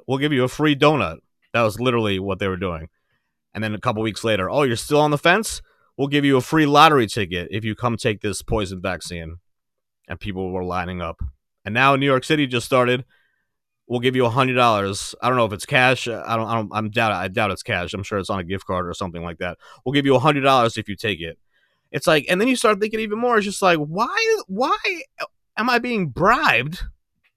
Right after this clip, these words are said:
And why are they pushing this so hard instead of just saying,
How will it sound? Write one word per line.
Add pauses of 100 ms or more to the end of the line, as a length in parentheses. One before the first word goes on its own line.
(2500)
And
why
are
they
pushing
this
so
hard (360)
instead
of
just
saying,